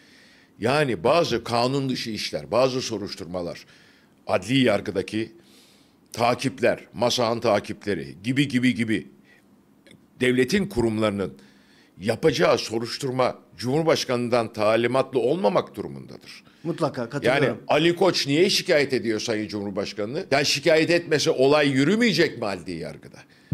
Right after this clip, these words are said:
Speaker 1: Aslında bu tür
Speaker 2: Benim
Speaker 1: ifa-
Speaker 2: edindiğim bilgi bu konuda da, e, önemli çalışmaların yapıldığı bildiriliyor,
Speaker 1: Ben bu konuyu
Speaker 2: söyleniyor.
Speaker 1: bilmem. Ben bu konuyu bilmem.
Speaker 2: Yani
Speaker 1: Ama
Speaker 2: o
Speaker 1: bir, ama bildiğim bir
Speaker 2: toplantıdaki
Speaker 1: şey var.
Speaker 2: detaylardan bir tanesi.
Speaker 1: Ali Koç'un, Sayın Koç'un,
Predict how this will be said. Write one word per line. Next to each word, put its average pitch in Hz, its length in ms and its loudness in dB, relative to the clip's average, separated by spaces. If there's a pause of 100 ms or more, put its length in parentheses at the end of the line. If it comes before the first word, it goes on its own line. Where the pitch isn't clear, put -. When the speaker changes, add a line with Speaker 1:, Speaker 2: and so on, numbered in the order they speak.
(680)
Speaker 1:
Aslında 117 520 -2
bu 220 100 -2
tür 131 340 -2 (200)
Speaker 2:
Benim 180 200 4
Speaker 1:
ifa- 175 80 4
Speaker 2:
edindiğim 160 320 2
bilgi 139 260 -4
bu 180 100 -4
konuda 160 360 -2
da, 180 360 -6
e, 123 40 -6 (520)
önemli 151 320 -2
çalışmaların 143 520 -6
yapıldığı 147 600 -6 (100)
bildiriliyor, 175 300 2
Speaker 1:
Ben - 60 2
bu - 60 2
konuyu 185 280 2
Speaker 2:
söyleniyor. 170 420 4
Speaker 1:
bilmem. - 180 -20
Ben 190 180 2
bu 165 80 2
konuyu 160 300 0
bilmem. 139 160 -2
Speaker 2:
Yani 151 140 2
Speaker 1:
Ama 226 140 6
Speaker 2:
o 233 160 8
Speaker 1:
bir, - 160 0
ama 180 240 4
bildiğim - 0 -
bir 208 80 2
Speaker 2:
toplantıdaki 160 400 4
Speaker 1:
şey 135 220 2
var. - 80 4
Speaker 2:
detaylardan 160 520 4
bir 143 40 -2
tanesi. 147 260 2
Speaker 1:
Ali 208 260 4
Koç'un, 123 400 0
Sayın 165 340 4
Koç'un, - 320 -2